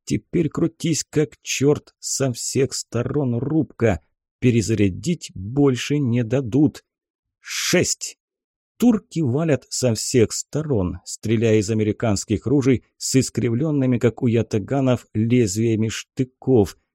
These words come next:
Телами завалена вся позиция.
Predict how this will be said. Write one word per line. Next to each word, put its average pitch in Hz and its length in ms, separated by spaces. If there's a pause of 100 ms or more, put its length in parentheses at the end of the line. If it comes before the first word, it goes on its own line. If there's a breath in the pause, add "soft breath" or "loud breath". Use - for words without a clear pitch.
(180)
Телами 165 520
завалена 139 720
вся 120 420
позиция. 120 840